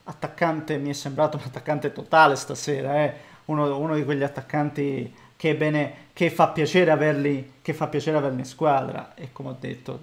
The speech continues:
se, se ha segnato così tanto un motivo ci sarà pure. E stasera l'ho, l'ho davvero, l'ho apprezzato davvero tanto, l'ho apprezzato, l'ho apprezzato davvero tanto, ma ripeto, ho apprezzato il Villarreal per come ha reagito al gol subito, per come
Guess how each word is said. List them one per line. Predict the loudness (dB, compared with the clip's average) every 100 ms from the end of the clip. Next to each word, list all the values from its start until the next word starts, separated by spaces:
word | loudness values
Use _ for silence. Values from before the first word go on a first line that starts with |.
| -14
se, | -10 -6 -6
se | -6 -6
ha |
segnato | -4 -4 -4 -4
così | -6 -8 -10
tanto | -10 -10 -8
un | -8
motivo | -8 -8 -8 -8 -14 -20 -14
ci | -8
sarà | -2 2 2
pure. | 0 0 2 4 4 2 -8 -20 -20 -14
E | -14
stasera | -8 -2 0
l'ho, | 2 0 -2
l'ho | -6 -6
davvero, | -6 -4 0 0 0 -2 -4 -6 -2
l'ho | -2
apprezzato | 0 -2 -2 -2
davvero | -2 -4 -6 -8
tanto, | -8 -10 -12 -12
l'ho | -10
apprezzato, | -8 -8 -8 -6 -6 -6 -10 -20 -20
l'ho | -16
apprezzato | -10 -4 0 0
davvero | 0 0
tanto, | 2 0 0
ma | 0
ripeto, | 2 2 0
ho |
apprezzato | -2 -2 -2 -2 0
il | 0
Villarreal | 2 4 4 4 4 2
per | 2 0 2
come | 0 2
ha | 2
reagito | 2 2 0 -2 -6 -2 2
al | 2 4 2 2
gol | 2 0
subito, | -2 -8 -4 -2 -2 0 -2
per | -2 -4
come | 0 0 0